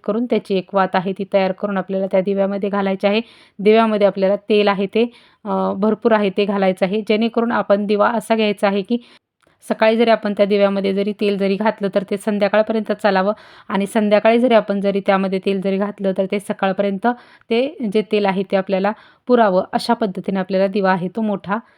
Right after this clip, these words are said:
घ्यायचा आहे. तुम्ही मातीचा घेऊ शकता, तुमच्याकडे दगडाचा असेल ते घेऊ शकता, पितळेचा, स्टीलचा, आपल्याकडे ज्या पद्धतीचा असेल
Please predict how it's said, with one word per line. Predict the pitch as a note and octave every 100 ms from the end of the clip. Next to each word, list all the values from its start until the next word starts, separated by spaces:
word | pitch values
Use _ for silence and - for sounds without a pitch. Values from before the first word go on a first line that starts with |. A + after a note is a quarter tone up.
| _ G3
घ्यायचा | A3+ G#3 G#3+
आहे. | F#3+
तुम्ही | G3+ G#3 G#3+
मातीचा | G3+ - G3+ G3+
घेऊ | G3 G3+
शकता, | F#3+ G3 - F#3+
तुमच्याकडे | G#3 G3 F#3+ G3
दगडाचा | G3 F#3+ F#3+ G3
असेल | F#3+ G3 F#3+
ते |
घेऊ | G3 G3+ G3
शकता, | G3 F3+ - G3 - - _
पितळेचा, | - G#3+ G#3 G3 G3+
स्टीलचा, | G3+ - A3 G3 G#3+
आपल्याकडे | A3+ A3 G#3+ G#3+ A3+
ज्या | G#3 A3 A3
पद्धतीचा | A#3 A3 G#3 G3+ G3+ G#3
असेल | G3+ -